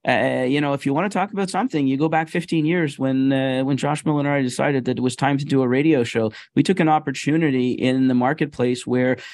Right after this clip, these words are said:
radio ads and, and, and radio time was suffering so heavily from the Great Recession that it was almost kind of a, a mindless decision to continue to, to, to drill this forward and move forward with it. It was a gut decision of making a call when everybody was selling, we bought,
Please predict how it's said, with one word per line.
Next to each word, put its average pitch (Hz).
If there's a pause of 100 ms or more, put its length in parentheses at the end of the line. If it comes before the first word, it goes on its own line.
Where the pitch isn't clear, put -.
(140)
radio 135
ads 127
and, 104
and, 104
and 107
radio 131
time 127
was 110
suffering 135
so 151
heavily 143
from 120
the 117
Great 127
Recession 120 (340)
that 143
it 156
was 147
almost 151
kind 147
of 135
a, 123
a 123
mindless 143
decision 147
to 110
continue 123
to, 120
to, 113
to 123
drill 117
this 127
forward 139
and 123
move 135
forward 160
with 113
it. 82 (300)
It 160
was 160
a 147
gut 131
decision 156
of 123
making 135
a -
call 117
when 120
everybody 139
was 135
selling, 143
we 135
bought, 139